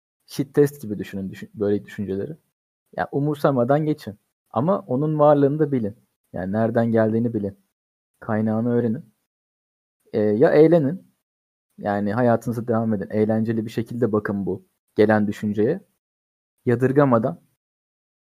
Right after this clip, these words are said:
Aynı zamanda da umursamayarak günlük aktivitelerinize devam etmeye çalışın.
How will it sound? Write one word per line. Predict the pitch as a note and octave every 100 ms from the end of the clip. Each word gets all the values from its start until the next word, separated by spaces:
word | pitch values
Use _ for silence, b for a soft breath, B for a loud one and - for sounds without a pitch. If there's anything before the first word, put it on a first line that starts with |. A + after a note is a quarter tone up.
| _ _ _ _ -
Aynı | B2 C3
zamanda | C#3+ C#3+ C#3
da | C#3+
umursamayarak | C3 C3+ - D3 B2 C3+ C#3
günlük | C3+ C3+ C#3 -
aktivitelerinize | B2 A#2 C#3 A#2+ A#2 A2+ A#2 C#3 D3+ - _ _ _ -
devam | A2+ A#2+ A#2
etmeye | A2+ A2+
çalışın. | G#2+ G2+ G2+